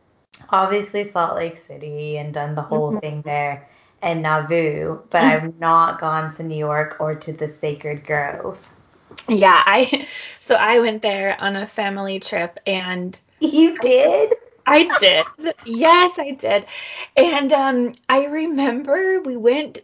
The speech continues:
Speaker 2: there was, like, this little cabin area, and then you go into the quote-unquote Sacred Grove, which is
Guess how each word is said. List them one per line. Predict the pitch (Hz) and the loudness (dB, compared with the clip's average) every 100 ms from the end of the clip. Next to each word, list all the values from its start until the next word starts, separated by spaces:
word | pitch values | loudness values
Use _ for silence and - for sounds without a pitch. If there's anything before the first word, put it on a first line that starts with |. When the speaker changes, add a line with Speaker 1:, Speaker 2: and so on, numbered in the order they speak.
| _ - | _ -4
Speaker 2:
there | 240 240 | 2 4
was, | 240 | 2
like, | 220 214 | 0 -2
this | 214 220 | -4 -2
little | 185 214 | -4 -4
cabin | - 339 349 359 359 339 | -6 -4 0 0 0 -2
area, | 294 294 294 302 277 | -2 -2 -2 -2 -2
and | 240 220 214 | -2 -2 0
then | 214 208 202 208 214 - - - | 0 0 -2 -6 -10 -20 -20 -12
you | 190 196 | -8 -4
go | 185 233 254 269 | 0 4 6 4
into | 247 226 220 - 202 190 180 - 202 | 2 -4 -6 -4 0 0 -2 -6 -10
the | 208 190 | -8 -6
quote-unquote | - 220 208 202 202 - | 0 2 2 0 -2 -2
Sacred | - 180 190 180 | -2 -4 -4 -4
Grove, | 185 117 208 | 0 -2 -2
which | - | -8
is | 196 | -12